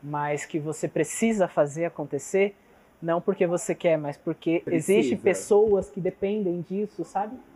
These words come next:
Speaker 1: Eu também dependo <laughs> disso.
Speaker 2: Muito bom.
Speaker 1: Mas só de você pensar que tem mães de família que é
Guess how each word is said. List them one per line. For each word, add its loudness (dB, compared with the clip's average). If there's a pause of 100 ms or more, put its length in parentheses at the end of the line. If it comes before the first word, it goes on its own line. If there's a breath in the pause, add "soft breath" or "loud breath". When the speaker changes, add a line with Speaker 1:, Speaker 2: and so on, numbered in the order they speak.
Speaker 1:
Eu 2
também 0
dependo 0
<laughs> -
disso. 0 (840 loud breath)
Speaker 2:
Muito -10
bom. -6
Speaker 1:
Mas 2
só 4
de -2
você -2
pensar -4
que -16
tem -8
mães -4
de -10
família -4
que -4
é 0